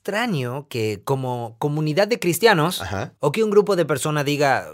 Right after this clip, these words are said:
Speaker 1: "Oigan, en realidad parte de nuestra identidad es
Speaker 2: Mm.
Speaker 1: que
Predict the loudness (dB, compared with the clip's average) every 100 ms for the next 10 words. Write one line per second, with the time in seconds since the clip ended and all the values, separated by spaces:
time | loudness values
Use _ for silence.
0 | -10 0 0 2 0 -2 -6 2 2 2
1 | 2 2 2 0 2 2 2 0 0 0
2 | 0 -2 2 4 2 -2 -6 -4 -2 -2
3 | -2